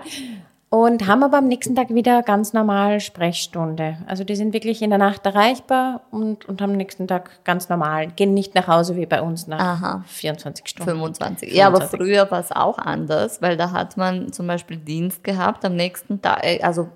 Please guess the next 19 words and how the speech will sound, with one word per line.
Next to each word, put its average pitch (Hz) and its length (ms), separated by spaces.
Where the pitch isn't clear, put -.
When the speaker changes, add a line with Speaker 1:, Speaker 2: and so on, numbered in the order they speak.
Speaker 2:
im 214 220
Spital, - 600
am 185 100
nächsten 185 380
Tag 185 180
war 180 100
man 170 140
noch 170 120
bis 175 200
vier 196 340
Uhr 180 180
da. 139 480
Und 202 680
ja, 185 520
und 175 240
dann 185 200
ist 202 160
man 185 120
wirklich 196 460